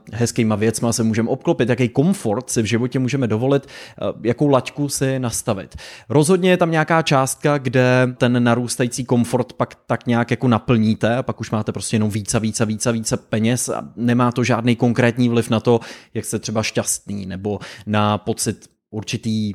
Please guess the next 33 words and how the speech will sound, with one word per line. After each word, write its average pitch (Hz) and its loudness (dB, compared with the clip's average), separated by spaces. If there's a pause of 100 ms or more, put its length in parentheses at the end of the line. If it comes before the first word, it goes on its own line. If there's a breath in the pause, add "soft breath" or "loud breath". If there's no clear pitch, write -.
(140)
jistoty, 117 -2
bezpečí, 104 -4
svobody, 131 -2
nezávislosti. 120 -2 (300 loud breath)
Minimálně 214 2
tyhle 165 2
ty 202 -2
slova 113 -2
často 131 -4
padaly 127 2
na 127 0
našem 127 0
Hero 123 2
Hero 131 2
callu, 107 0 (120)
který 104 -4
proběhl, 107 0
eh, - -14 (120)
před - -4
pár 120 2
dny. 101 -2 (300 loud breath)
A 117 -2
právě 120 2
tohle 127 2
téma 120 2
jsem 117 -2
tam 120 0
s - -6
váma 127 2
otevřel, 139 2
protože 123 -4
mě 113 0
zajímalo, 113 0